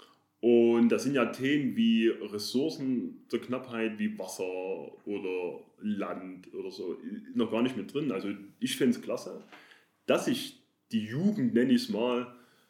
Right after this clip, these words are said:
dahingehend stark macht. Wurde ja viele Jahre lang auch immer, ja, negativ bekundet, die Jugend ist politikverdrossen, die macht nix und so. Spielen ständig Fortnite und so. Aber jetzt machen sie das und das finde ich super. Und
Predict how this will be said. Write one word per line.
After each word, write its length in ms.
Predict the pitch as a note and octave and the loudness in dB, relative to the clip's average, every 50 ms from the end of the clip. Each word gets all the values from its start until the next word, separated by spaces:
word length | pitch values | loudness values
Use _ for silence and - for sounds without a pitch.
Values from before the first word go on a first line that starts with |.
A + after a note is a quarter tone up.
| _ _ - | _ _ 0
dahingehend 840 | - A2+ A2+ B2 A#2 A#2 A2 A2+ A#2+ A2+ A2+ A2+ A2+ A2 G#2+ G#2+ G#2+ - | 2 2 6 6 6 6 6 4 4 6 6 6 6 4 2 2 0 -4
stark 440 | - - - G#2 C3 D#3 D#3+ - | -6 -4 -2 -2 -2 -2 -4 -4
macht. 240 | C#3 D3 D#3+ D#3+ - | -6 -6 -6 -4 -2
Wurde 160 | A#2 A2+ A2+ A2 | -2 0 2 2
ja 120 | G#2 F#2+ | 0 2
viele 220 | - - A#2+ A2 G#2 | 2 4 4 4 4
Jahre 320 | G#2 A2 A#2 A2+ A2 G#2 | 4 2 2 2 0 0
lang 400 | G2+ - G#2 G2+ G2 G#2 G2+ F#2+ | -2 -2 -4 -4 -4 -6 -6 -6
auch 280 | G2 G2+ G2+ F#2+ - A#2 | -6 -6 -6 -6 -6 -4
immer, 220 | G#2+ G2+ G2 F2+ - - - D2+ D2 D#2+ - - - _ _ - | -4 -4 -4 -6 -8 -12 -16 -16 -16 -18 -18 -20 -20 _ _ -14
ja, 160 | F#2+ F#2 F#2 F#2+ | -10 -6 -2 2
negativ 580 | G#2 A2 A2 A2 - A2+ G#2+ G#2+ G#2+ - - _ _ _ _ _ _ _ _ _ _ _ _ _ _ - | 2 4 4 2 2 0 -2 -2 -4 -8 -16 _ _ _ _ _ _ _ _ _ _ _ _ _ _ -10
bekundet, 480 | G#2 G#2+ - A#2 A2+ A2+ A2 G#2 - | -10 -4 2 2 4 4 4 0 -2
die 60 | G#2 | -4
Jugend 280 | G2+ A2 A2 G#2 G#2+ G2+ | -4 -4 -4 -4 -4 -6
ist 140 | F#2 G#2 - | -8 -8 -10
politikverdrossen, 760 | - - - - - - - - - - F#2 F2+ F2 F#2 F2+ | -10 -12 -12 -12 -14 -14 -14 -14 -14 -10 -10 -10 -10 -10 -14
die 80 | E2+ F2+ | -14 -14
macht 240 | F2 E2+ E2 - - | -14 -14 -16 -14 -12
nix 280 | F2 E2+ E2 - - | -12 -12 -12 -14 -18
und 140 | - F#2 F2 | -18 -16 -14
so. 240 | E2 F2 F2 E2+ E2+ - _ _ _ _ _ _ _ _ _ _ _ _ | -12 -10 -10 -12 -14 -18 _ _ _ _ _ _ _ _ _ _ _ _
Spielen 240 | - - - G#2+ G#2+ | -10 -2 -2 0 0
ständig 280 | - G#2+ G2 F#2+ F#2+ | 0 -2 -4 -4 -8
Fortnite 520 | - - F#2 F2+ F2+ F#2 F2 F2 F2+ - F2 | -10 -10 -10 -10 -10 -10 -10 -10 -10 -12 -14
und 80 | F2 | -16
so. 160 | - - - - _ _ _ _ _ _ _ _ _ _ _ _ - - | -16 -20 -20 -20 _ _ _ _ _ _ _ _ _ _ _ _ -8 -4
Aber 640 | A#2 G#2+ G#2+ C3 D#3 E3+ D#3+ E3 F3 F#3+ G#3+ G#3+ G#3+ - - - _ _ _ _ _ _ _ _ _ _ _ _ - - | -2 2 2 4 4 4 4 2 2 2 2 -2 -2 -4 -12 -20 _ _ _ _ _ _ _ _ _ _ _ _ -6 0
jetzt 240 | A#2 G#2+ G#2+ - A2 | 0 0 2 2 2
machen 240 | - - - F#3+ | 2 2 2 -2
sie 100 | F3+ - | -2 -4
das 400 | F2 - - F#2+ G2+ - - - - _ _ _ _ _ _ - | -4 -4 -6 -8 -8 -12 -14 -20 -20 _ _ _ _ _ _ -2
und 60 | - B2 | 2 2
das 100 | A#2+ - | 2 4
finde 160 | - C#3 A#2+ | 4 2 2
ich 60 | - | 2
super. 240 | - C3 B2 - - | 2 -4 -4 -4 -4
Und 480 | F2 F2 D2+ A2 A2+ A2 G#2+ G#2+ - | -6 -4 0 2 4 4 4 2 0